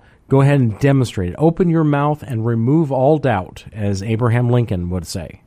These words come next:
Is that really a Lincoln quote? I need somebody to fact check me on that one, if that's really a Lincoln quote. I'm looking at a country that can do better,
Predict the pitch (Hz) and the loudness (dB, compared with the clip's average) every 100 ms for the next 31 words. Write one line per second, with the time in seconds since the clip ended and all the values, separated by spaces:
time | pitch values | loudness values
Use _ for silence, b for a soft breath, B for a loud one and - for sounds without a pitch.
0 | _ _ _ b b b b b 107 98 | _ _ _ b b b b b -8 -4
1 | 117 117 127 117 117 117 117 - 117 117 | -2 0 2 2 0 0 -4 -2 -2 -2
2 | - 120 123 131 107 101 92 95 92 110 | -2 -2 -2 -4 -4 -4 -6 -10 -8 -6
3 | 95 - - 92 - 92 90 92 80 82 | -6 -8 -12 -12 -10 -10 -8 -10 -10 -12
4 | - B B B B 92 104 - 110 104 | -14 B B B B -4 -4 -2 -2 0
5 | 95 95 92 92 82 87 82 - b b | 0 -2 -4 -6 -10 -10 -12 -14 b b
6 | b b b b b b b b b _ | b b b b b b b b b _
7 | _ b b 127 147 165 160 147 131 123 | _ b b 2 4 4 2 2 2 0
8 | 113 - B B B 131 - 151 131 147 | -6 -14 B B B -8 -2 -2 0 -2
9 | 131 120 113 - - 139 135 131 127 107 | -2 -2 -4 -6 -8 -2 0 0 -2 -2
10 | 117 107 98 90 85 | -2 -2 -4 -6 -8